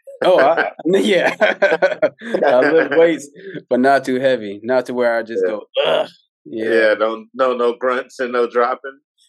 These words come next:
Speaker 2: Have you
Speaker 1: No.
Speaker 2: ever seen that, like, Hunk alarm go off?
Speaker 1: No, no, so far, no.
Speaker 2: Okay. I was
Speaker 1: Yeah,
Speaker 2: like, I had a
Speaker 1: what?
Speaker 2: Planet Fitness membership for, like, you know, three or four years, and I never saw it go off.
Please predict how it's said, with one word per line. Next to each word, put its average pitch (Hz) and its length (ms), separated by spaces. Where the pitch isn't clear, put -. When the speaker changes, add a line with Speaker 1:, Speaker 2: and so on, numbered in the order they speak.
Speaker 2:
Have - 120
you 202 80
Speaker 1:
No. 240 80
Speaker 2:
ever 202 140
seen 185 300
that, 165 180
like, 143 200
Hunk 160 220
alarm 165 340
go 160 160
off? 135 300
Speaker 1:
No, 156 500
no, 143 280
so 147 200
far, 170 280
no. 127 360
Speaker 2:
Okay. 110 440
I 110 80
was 123 60
Speaker 1:
Yeah, 131 40
Speaker 2:
like, 127 160
I 156 100
had 156 140
a 120 60
Speaker 1:
what? 123 120
Speaker 2:
Planet 113 220
Fitness 113 360
membership 107 480
for, 104 140
like, 98 300
you 101 120
know, 85 400
three 107 140
or 98 120
four 101 160
years, 95 360
and 90 120
I 95 120
never 90 200
saw 85 260
it - 80
go 78 140
off. 78 260